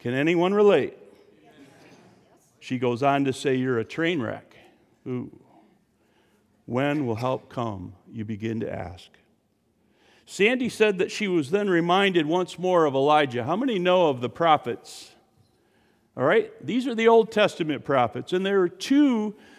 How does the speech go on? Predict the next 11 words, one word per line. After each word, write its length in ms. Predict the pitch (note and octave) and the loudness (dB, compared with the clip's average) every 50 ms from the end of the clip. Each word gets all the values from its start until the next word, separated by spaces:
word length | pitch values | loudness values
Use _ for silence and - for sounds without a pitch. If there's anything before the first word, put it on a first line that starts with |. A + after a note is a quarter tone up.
| - _ _ _ - | -20 _ _ _ 2
that 200 | D3+ F3+ C#3 C#3+ | 4 4 4 4
were 180 | E3 E3 D#3+ | 2 2 2
really 460 | E3 F#3+ A3+ B3+ C4+ C4 B3 A#3 G#3 F3+ | 2 2 0 2 2 2 2 2 0 2
well 380 | F3 F#3 F3+ F3 F3+ F#3 F3+ | 4 4 6 6 6 4 2
known. 440 | F3 D#3+ C3 A#2 G#2+ G2 F#2+ G2 G2+ - _ _ _ _ | 0 0 -2 -2 -4 -6 -8 -12 -14 -18 _ _ _ _
The 140 | B2 A#2+ A#2+ | -8 -8 -8
first 380 | - - F#3 G3+ G#3+ G#3 - F3 | -2 2 4 4 4 2 0 0
was 500 | D#3+ E3 F#3 G#3 G#3+ G#3+ - - - - - _ _ _ _ _ _ _ _ _ _ _ _ _ _ _ - | 2 4 4 4 2 -2 -4 -16 -20 -20 -20 _ _ _ _ _ _ _ _ _ _ _ _ _ _ _ 0
Elijah. 920 | A2+ B2 A#2+ A#2+ B2 C3+ C3+ A#2 G#2 G#2+ D#3 G#3+ A3+ F3+ D#3+ F3+ G#3+ A3 - - - - - - _ _ _ | 0 2 4 4 4 4 2 0 0 4 6 6 8 8 8 6 4 2 -2 -14 -20 -20 -20 -20 _ _ _
The 100 | - C3+ | -6 -6
second, 520 | B2+ - - F3+ F3+ F3+ - B3 C4 - | -6 0 2 2 2 2 2 0 0 0